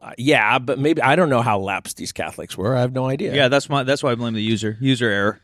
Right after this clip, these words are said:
Speaker 1: Well, I also, I mean, it, it
Speaker 2: If you're a good Catholic, you know what you're doing when you go into confession, and it's not an interview.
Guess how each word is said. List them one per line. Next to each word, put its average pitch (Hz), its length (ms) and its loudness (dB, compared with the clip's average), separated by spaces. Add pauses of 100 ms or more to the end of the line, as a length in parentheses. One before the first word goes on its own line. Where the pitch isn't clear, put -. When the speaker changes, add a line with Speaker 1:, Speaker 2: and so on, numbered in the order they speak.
(280)
Speaker 1:
Well, 139 180 6
I 123 140 4
also, 131 280 2 (320)
I 101 200 -6
mean, 117 380 0
it, 123 240 2
it 123 140 6
Speaker 2:
If - 100 2
you're 269 160 8
a 254 60 4
good 165 340 2
Catholic, 151 640 -2
you 147 200 -4
know 160 160 4
what 151 240 4
you're 147 60 -4
doing 123 320 0
when 113 100 2
you 110 80 0
go 110 120 -2
into 110 120 -4
confession, 101 520 -14 (360)
and 131 100 0
it's 123 140 -2
not 135 140 0
an 117 100 0
interview. 101 360 -4